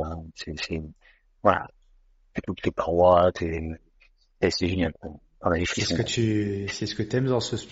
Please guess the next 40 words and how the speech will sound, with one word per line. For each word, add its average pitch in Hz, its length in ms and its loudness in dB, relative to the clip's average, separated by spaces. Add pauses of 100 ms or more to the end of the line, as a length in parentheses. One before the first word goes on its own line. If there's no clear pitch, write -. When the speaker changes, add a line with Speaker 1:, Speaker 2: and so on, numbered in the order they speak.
Speaker 2:
dans, 98 340 -6
dans, 95 180 -10
dans 95 160 -10
ta 107 120 -6
discipline, 107 440 -4
justement, 107 460 -4
ce 113 180 -8
côté 101 500 -6
magique 107 460 -4
de, 92 280 -6
de 95 100 -8
l'environnement, 104 720 -4
ou 98 280 -4
c'est - 160 -6
vraiment 107 240 -6
ce - 80 -10
que 113 80 -6
tu 113 160 -6
vis 107 140 -2
intérieurement, 110 640 -2
ou 143 100 -2
les 107 100 0
deux ? - 180 -8 (840)
Speaker 1:
Ouais, 110 180 8
c'est, 90 540 4
c'est 92 600 2 (320)
surtout - 280 -4
ce 92 80 -6
que 104 120 -4
je 92 80 -4
vois 98 320 8
qui - 80 -12
me, 85 580 -4 (100)
qui - 60 -10
m'attire. 95 380 4 (840)
Speaker 2:
Hmm. 104 280 -6
Speaker 1:
Et 98 40 2
d'ailleurs, 90 200 8
Speaker 2:
Hmm. 95 40 -6
Speaker 1:
c'est, 92 160 -6